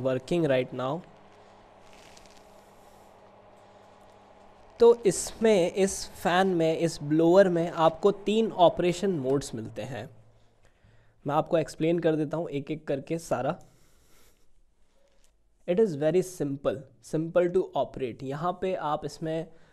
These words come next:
मार्किंग्स देख सकते हैं, यहाँ पे ये इसका, इसका मतलब है off and this is the marking of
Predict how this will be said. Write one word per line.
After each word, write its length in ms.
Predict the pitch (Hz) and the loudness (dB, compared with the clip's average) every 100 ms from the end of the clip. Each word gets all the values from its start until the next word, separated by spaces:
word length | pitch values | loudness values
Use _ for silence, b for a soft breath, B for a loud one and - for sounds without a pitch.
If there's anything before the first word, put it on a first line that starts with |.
| b | b
मार्किंग्स 600 | 127 127 139 143 190 180 - | -4 -2 -2 -2 -4 -4 -4
देख 180 | 143 151 | -4 -4
सकते 340 | 147 - 139 | -10 -8 -8
हैं, 160 | 143 151 | -6 -6
यहाँ 260 | 139 139 143 | -6 -8 -4
पे 80 | 151 | -4
ये 160 | 147 | -2
इसका, 300 | 143 - 156 147 - | -4 -2 -2 -2 -6
इसका 220 | - 160 | -4 -2
मतलब 300 | 156 160 151 | 0 0 -2
है 100 | - | -4
off 260 | 113 127 165 - b b b | -6 -4 -6 -8 b b b
and 260 | 120 123 120 | -8 -8 -6
this 160 | 127 151 | -6 -2
is 240 | 147 143 143 147 147 139 | -2 -2 -4 -2 0 0
the 80 | 131 | -2
marking 420 | 123 120 156 147 | -2 -4 -4 -4
of 120 | 139 | -4